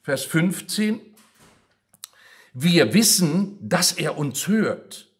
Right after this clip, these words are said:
worum wir auch bitten. Wir,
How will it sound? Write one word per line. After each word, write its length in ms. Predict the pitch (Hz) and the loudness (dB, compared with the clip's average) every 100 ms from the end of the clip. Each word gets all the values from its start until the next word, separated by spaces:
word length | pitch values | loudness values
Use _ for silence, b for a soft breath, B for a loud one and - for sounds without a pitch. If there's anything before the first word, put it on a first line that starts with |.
| _ _ _ _ | _ _ _ _
worum 360 | 110 131 135 123 | -6 -4 -2 0
wir 240 | 120 117 - _ _ | -2 -2 -8 _ _
auch 300 | 117 - - | -4 -2 -4
bitten. 340 | 120 - 113 | -4 -2 -2
Wir, 300 | 120 120 | -2 -2